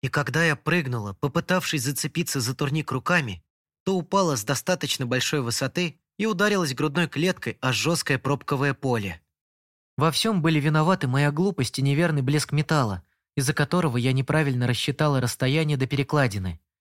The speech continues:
Так вот, первые несколько секунд из-за удара я не могла вздохнуть, а потом с первобытным страхом и болью наконец набрала воздуха в ушибленные лёгкие и начала с трудом кашлять.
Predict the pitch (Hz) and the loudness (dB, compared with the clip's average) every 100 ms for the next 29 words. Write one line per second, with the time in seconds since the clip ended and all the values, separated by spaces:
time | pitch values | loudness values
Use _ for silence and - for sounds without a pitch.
0 | _ _ _ _ 151 - 143 120 - - | _ _ _ _ -4 -2 0 0 -4 -14
1 | _ _ - 151 139 123 127 143 - 117 | _ _ -2 0 0 -2 0 -2 -2 -4
2 | 113 - - 139 120 110 104 127 131 165 | -4 -4 -4 -4 -4 -4 -2 -2 0 0
3 | 123 107 139 147 147 151 160 131 156 139 | -2 -2 -2 0 0 2 0 2 -2 0
4 | 143 98 - _ _ _ - - 139 - | -4 -4 -8 _ _ _ -6 -2 0 2
5 | 165 98 - 151 143 139 165 - 120 107 | 0 0 -2 0 2 2 0 -2 -4 -4
6 | - 143 139 120 113 110 170 156 107 82 | 0 2 2 0 -4 -2 0 0 -2 -8
7 | _ - 156 156 156 180 - 160 156 156 | _ -6 -2 0 0 0 0 0 4 4
8 | 170 127 170 147 147 127 123 131 165 147 | 4 4 0 2 -2 -2 0 0 0 0
9 | 147 147 143 170 160 - 110 87 _ _ | 0 0 2 2 0 -2 -6 -6 _ _
10 | - 202 202 - 160 175 - 139 135 143 | -4 0 0 0 2 2 0 0 2 0
11 | 123 - 123 - 110 92 - | 0 0 2 0 -4 -8 -12